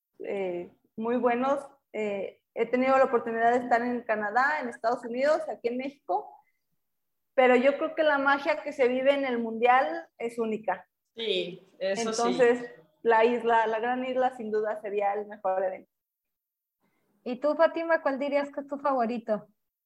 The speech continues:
Speaker 2: Bueno, yo también ya me he ido a, de setenta tres también por ahí, también a, a Canadá y en Estados Unidos. Y bueno, pues yo el de encantarme por, por, como, por lo que es el evento,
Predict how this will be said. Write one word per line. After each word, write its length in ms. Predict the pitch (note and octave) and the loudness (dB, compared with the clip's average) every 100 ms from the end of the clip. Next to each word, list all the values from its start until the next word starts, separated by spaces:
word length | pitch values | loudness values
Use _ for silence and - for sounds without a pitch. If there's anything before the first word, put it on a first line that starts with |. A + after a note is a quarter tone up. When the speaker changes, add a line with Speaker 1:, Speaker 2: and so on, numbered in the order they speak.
| _ - | _ -2
Speaker 2:
Bueno, 300 | G3+ G3+ G3+ | 0 2 4
yo 160 | G#3+ G#3+ | 4 4
también 380 | A#3+ A#3+ B3+ | 2 2 2
ya 160 | B3 A#3 | 4 2
me 120 | A#3+ | 2
he 80 | A#3+ | 0
ido 380 | A#3+ A#3+ A#3 - | 2 2 0 2
a, 280 | G3 F#3 F3+ | 4 4 0
de 180 | F#3 F#3+ | -6 -8
setenta 520 | G3 - G#3 A3+ A3+ | -10 -12 -4 -4 -2
tres 280 | A3+ G#3+ - | -2 -2 -2
también 360 | G#3+ G3 G#3 | -4 -6 -6
por 140 | G3+ F#3+ | 0 2
ahí, 180 | F3+ F3+ | 2 0
también 480 | F#3+ G3 F#3+ G3 F#3 | -6 -8 -18 -20 -8
a, 360 | F3 E3+ D3+ D#3 _ - | -4 -2 -4 -8 _ -6
a 200 | E3+ - | -4 -2
Canadá 600 | D#3+ D#3 D3+ D#3+ F#3+ G#3+ | -2 -2 0 2 2 2
y 340 | G#3 D3+ D#3 | 0 -2 -4
en 140 | D#3 D#3 | -8 -10
Estados 440 | - D#3+ E3+ - | -4 0 0 -2
Unidos. 600 | G3 G3 A#3 C#4+ E4 E4+ | -6 -4 2 4 4 2
Y 500 | B3+ A#3 A#3 A#3+ B3 G#3+ | -2 0 2 2 2 2
bueno, 340 | A3+ A3+ G3 F#3 | 2 2 -2 -4
pues 220 | F3+ E3+ | -6 -2
yo 300 | G3 G#3 G#3+ | 2 4 6
el 320 | G#3+ G#3 G#3+ - - _ _ _ _ | 4 4 -4 -14 -20 _ _ _ _
de 200 | G3 B3 | 0 2
encantarme 1120 | B3+ B3+ B3+ D4 B3+ B3+ - C#4+ F4 G4 G4+ A4+ B4 - | 4 4 4 4 4 4 4 4 4 2 2 0 -2 -2
por, 760 | B3+ A#3+ A3+ A3+ A#3 A3+ - _ - | -2 0 0 -2 -6 -10 -18 _ -8
por, 300 | A#3 A3+ - | -4 -4 -4
como, 400 | G#3+ A3 A3 G#3+ | -4 -4 -8 -6
por 220 | A3+ A3+ | -2 0
lo 180 | A#3 A#3 | 0 0
que 160 | C4+ | 0
es 140 | D4 F#4+ | -2 0
el 140 | F4 | 0
evento, 760 | C4 B3+ B3+ A#3+ - A3 D4+ | 2 4 2 2 2 6 6